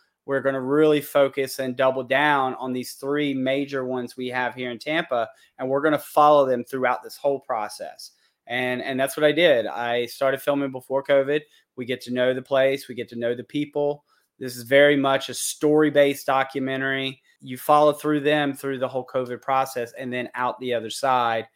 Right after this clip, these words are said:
and see how they deal with it and, and the trials and tribulations they have through their eyes. This movie is very much told through an arcade bar owner's eyes. But when I started out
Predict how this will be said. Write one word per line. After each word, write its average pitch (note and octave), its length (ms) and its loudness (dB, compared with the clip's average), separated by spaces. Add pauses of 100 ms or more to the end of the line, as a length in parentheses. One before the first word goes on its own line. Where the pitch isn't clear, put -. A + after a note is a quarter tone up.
and B2+ 180 -6
see - 180 -8
how B2+ 200 0
they C3 200 2
deal B2 280 -2
with A2 180 -4
it G#2+ 240 -4 (100)
and, A2+ 340 -10
and A#2+ 160 -10
the A#2 240 -6
trials B2+ 280 0
and A2+ 80 -14
tribulations A2+ 500 -8
they C3 200 0
have A#2+ 200 -2 (260)
through F#3+ 160 2
their E3+ 260 10
eyes. A2 420 -4 (280)
This B2 200 -12
movie C#3 160 -2
is B2+ 80 -8
very C3 200 4
much B2+ 240 -2
told A#2+ 200 -2
through A#2 320 -4
an A2+ 140 -6
arcade B2 340 -4
bar A#2 200 0
owner's A#2 260 -6
eyes. C#3+ 320 2
But F3+ 280 8 (340)
when D#3+ 140 2
I E3 100 4
started F3 500 4
out D#3+ 500 6